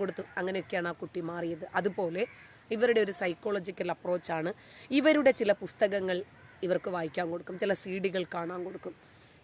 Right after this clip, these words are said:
കാരണം ഇവരേതാണ്ട് ഒരു, ഒരു, ഒരു ലോല മനസ്കരാണ്, മതം ഉള്ളിൽ ഇങ്ങനെ അടിഞ്ഞു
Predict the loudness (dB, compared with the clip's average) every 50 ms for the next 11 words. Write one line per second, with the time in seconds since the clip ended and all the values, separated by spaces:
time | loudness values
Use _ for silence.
0 | -4 2 4 4 4 4 2 0 2 2 4 6 6 6 6 4 4 2 2 4
1 | 4 4 4 2 0 -6 -14 -14 -14 -16 -20 -20 -20 -20 -18 0 2 4 4 4
2 | 4 2 2 0 -2 -6 -10 -14 -20 -20 -20 -20 -20 -8 -2 2 4 4 4 6
3 | 4 6 8 10 10 10 12 10 10 10 8 8 6 6 6 4 4 4 2 0
4 | -2 0 2 4 6 6 6 4 4 2 2 2 2 0 -2 -8 -20 -20 -20 -20
5 | -20 -14 -2 4 6 6 6 8 6 6 6 6 4 2 2 2 2 2 2 2
6 | 2 4 4 4 2 2 0 -2 -2 -2 -2